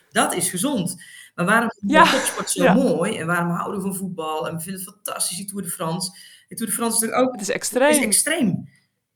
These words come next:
Speaker 1: Hè, want iedereen
Speaker 2: Ja.
Speaker 1: die ooit een keer die Mont Ventoux
Speaker 2: Ja.
Speaker 1: gefietst heeft op de Alpe d'Huez, nee, dat zou je maar eens gewoon wekenlang aan één stuk moeten doen met, met, met, eh,
Speaker 2: Ja.
Speaker 1: met, met, met die snelheden, hè, met zo'n peloton waar iedereen zit te, daarom naar voren te komen, hè,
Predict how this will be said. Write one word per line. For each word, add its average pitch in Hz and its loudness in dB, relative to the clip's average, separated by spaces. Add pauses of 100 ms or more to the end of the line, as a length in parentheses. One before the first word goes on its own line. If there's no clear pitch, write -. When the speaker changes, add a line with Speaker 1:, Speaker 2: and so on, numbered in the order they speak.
(160)
Speaker 1:
Hè, 240 2
want 240 -2
iedereen 277 6
Speaker 2:
Ja. 220 2
Speaker 1:
die 220 0
ooit 247 2
een - -6
keer 226 -2
die 214 -4
Mont 214 -2
Ventoux - -4
Speaker 2:
Ja. - -16
Speaker 1:
gefietst - -2
heeft - 0
op 170 -16
de - -8
Alpe 202 -4
d'Huez, 202 0 (640)
nee, 214 2
dat - 0
zou 208 2
je 190 2
maar 190 2
eens 190 0
gewoon 180 -2
wekenlang 170 0
aan 160 -4
één 165 -2
stuk 165 -6
moeten 139 -10
doen 143 -8
met, 147 -8 (120)
met, 165 -8
met, 160 -10
eh, 147 -4
Speaker 2:
Ja. 151 -6
Speaker 1:
met, 170 -12
met, 160 -10
met 170 -6
die 180 -6
snelheden, 143 -2 (280)
hè, 160 0
met 170 2
zo'n 170 -2
peloton 170 -2
waar 165 -2
iedereen 170 0
zit - -14
te, 170 -2
daarom 165 0
naar 170 -4
voren 165 -4
te - -12
komen, 147 -4
hè, 165 -2